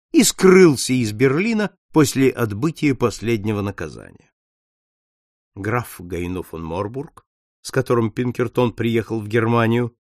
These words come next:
до поры до времени не хотел сопровождать его в отцовский дом,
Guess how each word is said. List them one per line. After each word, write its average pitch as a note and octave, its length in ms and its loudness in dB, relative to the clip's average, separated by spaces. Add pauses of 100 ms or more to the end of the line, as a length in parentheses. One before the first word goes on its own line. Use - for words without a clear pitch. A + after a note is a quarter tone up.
(100)
до B2+ 160 4
поры E3 280 0
до D3+ 120 2
времени F3+ 520 0
не F3+ 200 -4
хотел B2 360 -4
сопровождать G#2 800 -6
его A#2+ 220 -2
в A2 80 -4
отцовский A#2+ 580 -8
дом, A#2 360 -4